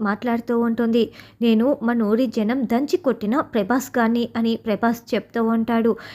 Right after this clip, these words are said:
"ఎందుకు కాల్ చేశావు?" అని ఆద్య అంటుంది. "నాకు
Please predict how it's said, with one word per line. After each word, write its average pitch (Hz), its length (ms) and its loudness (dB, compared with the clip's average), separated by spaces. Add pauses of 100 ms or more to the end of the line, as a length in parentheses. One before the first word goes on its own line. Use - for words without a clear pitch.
(100)
"ఎందుకు 381 320 2
కాల్ 220 240 0
చేశావు?" 233 480 0
అని 226 180 0 (120)
ఆద్య 202 340 -2
అంటుంది. 226 480 2 (380)
"నాకు 220 400 2